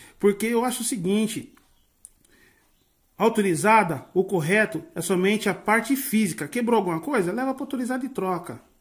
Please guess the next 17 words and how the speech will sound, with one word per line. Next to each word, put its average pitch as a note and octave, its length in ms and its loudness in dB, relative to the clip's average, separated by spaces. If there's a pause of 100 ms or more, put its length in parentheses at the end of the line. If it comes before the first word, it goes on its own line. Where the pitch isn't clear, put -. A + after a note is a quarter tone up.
(520)
certo? F3+ 520 -6 (420)
Então, F3+ 560 -2
é G3+ 120 -2
isso. A3+ 520 2 (1120)
Aí, F3 300 4
pessoal, D3+ 380 -4
ó, E3 380 -2 (200)
parece E3+ 320 -2
que F#3 80 -2
deu F3+ 120 4
tudo F3+ 220 2
certinho, F3+ 680 2
beleza? A3 600 2 (720)
Deu, D#3+ 580 -2 (220)
é F#3 80 -2
isso F3 180 2
mesmo C#3 400 2